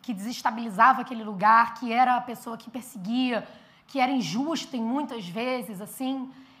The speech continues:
ela tava lá há mais de vinte anos, a gente falava, "Isso aí não... ou bem eu me acostumo com isso aqui, porque isso aqui não, não vai mudar, né? Tá aqui há vinte anos, eu tô há sete meses, não vai mudar."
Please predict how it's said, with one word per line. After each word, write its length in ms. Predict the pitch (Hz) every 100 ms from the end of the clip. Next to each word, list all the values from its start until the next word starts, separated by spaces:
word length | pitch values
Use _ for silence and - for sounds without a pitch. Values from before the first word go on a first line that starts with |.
| -
ela 200 | 214 226
tava 240 | 254 240
lá 100 | 233
há 40 | 233
mais 200 | 269 285
de 80 | 247
vinte 300 | 277 269 247
anos, 200 | 262 247
a 60 |
gente 140 | 254 -
falava, 220 | 247 202
"Isso 160 | -
aí 140 | - 359
não... 220 | 719 659 - - _ _ _ _ _
ou 140 | - 349
bem 140 | 370
eu 60 | 339
me 60 |
acostumo 340 | 339 - - 302
com 120 | -
isso 100 | -
aqui, 300 | 269 - 330
porque 220 | - -
isso 160 | 403 -
aqui 180 | -
não, 140 | 370 415 269
não 160 | 302
vai 240 | 220 269 294
mudar, 480 | 226 185 - 226
né? 120 | 190 233
Tá 100 | 254
aqui 120 | 262
há 40 |
vinte 260 | 240 285 247
anos, 120 | 208
eu 80 | 202
tô 120 | 226
há 140 | 208 - -
sete 360 | - 233 233 262
meses, 480 | 233 226 285 311
não 120 | 269 254
vai 140 | 208
mudar." 320 | 208 185 -